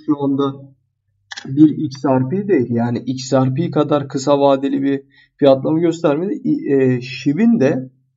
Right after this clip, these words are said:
aynı şekilde kısa süreli dört sıfır yedilerin üzerinde,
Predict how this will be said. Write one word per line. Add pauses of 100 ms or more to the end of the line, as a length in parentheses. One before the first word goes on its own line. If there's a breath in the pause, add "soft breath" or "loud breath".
(100)
aynı
şekilde (480)
kısa
süreli
dört
sıfır
yedilerin
üzerinde,